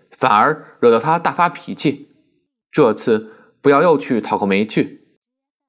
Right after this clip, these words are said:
然而有一天，曼桢回家来，他母亲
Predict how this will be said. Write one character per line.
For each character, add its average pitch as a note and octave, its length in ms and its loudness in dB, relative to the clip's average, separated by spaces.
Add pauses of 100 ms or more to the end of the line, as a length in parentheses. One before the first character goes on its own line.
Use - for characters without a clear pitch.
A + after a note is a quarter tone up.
(280)
然 D3 180 0
而 E3 440 -4
有 A2 120 4
一 A#2+ 120 2
天， F3 500 -4 (560)
曼 D#3+ 180 0
桢 E3 220 0
回 A#2 220 0
家 E3+ 180 2
来， F#2+ 360 -4 (300)
他 E3+ 140 0
母 B2+ 160 -2
亲 C3 340 -4